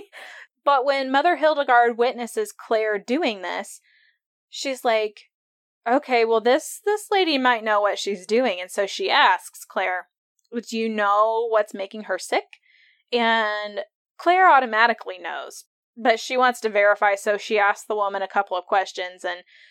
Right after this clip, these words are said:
immediately comes to the conclusion that she's got diabetes, which back in the eighteenth century was known as sugar sickness. Basically, with diabetes, what happens is that the sugar in your body that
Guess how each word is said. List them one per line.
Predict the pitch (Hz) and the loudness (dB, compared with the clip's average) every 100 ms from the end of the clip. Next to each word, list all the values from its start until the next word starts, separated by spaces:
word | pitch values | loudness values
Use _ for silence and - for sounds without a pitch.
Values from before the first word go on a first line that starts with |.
| _ | _
immediately | 247 240 277 262 233 214 | -2 0 0 2 0 0
comes | 220 214 - | -2 -6 -2
to | |
the | 202 180 | -2 -2
conclusion | - 196 - 226 240 220 202 | -6 -12 0 0 0 -4 -4
that | 190 | -4
she's | - 196 | -4 -2
got | 214 185 185 185 | 2 4 4 2
diabetes, | 185 175 175 240 339 180 190 - _ _ - | 0 0 0 0 0 -2 -6 -12 _ _ -4
which | 220 202 196 - | 0 2 0 0
back | 214 208 | 2 2
in | 226 | -4
the | 202 | -6
eighteenth | 208 214 202 | -10 -10 -8
century | - 285 240 220 | -4 -2 2 2
was | 202 208 | 0 -4
known | 190 185 | -6 -8
as | 185 | -6
sugar | - 415 226 | -2 0 0
sickness. | - 190 - - - - - _ _ _ _ _ _ - | -2 -8 -8 -16 -14 -18 -20 _ _ _ _ _ _ -2
Basically, | 320 370 415 330 294 277 262 | 0 0 -2 -2 -2 -2 0
with | 247 240 | 0 2
diabetes, | 247 233 226 269 254 | 4 4 2 -4 -4
what | 220 214 | -2 0
happens | 233 233 240 214 214 | 2 2 0 -6 -10
is | 202 196 | -10 -6
that | 226 190 190 - _ _ _ _ | -2 0 -2 -6 _ _ _ _
the | 233 | -4
sugar | 226 - 254 285 | -2 2 2 4
in | 254 233 | 2 0
your | 214 214 | -2 0
body | 196 185 202 233 254 262 - _ _ _ _ _ - | 4 4 2 0 -6 -8 -12 _ _ _ _ _ -10
that | 208 226 208 208 202 | 2 2 4 2 0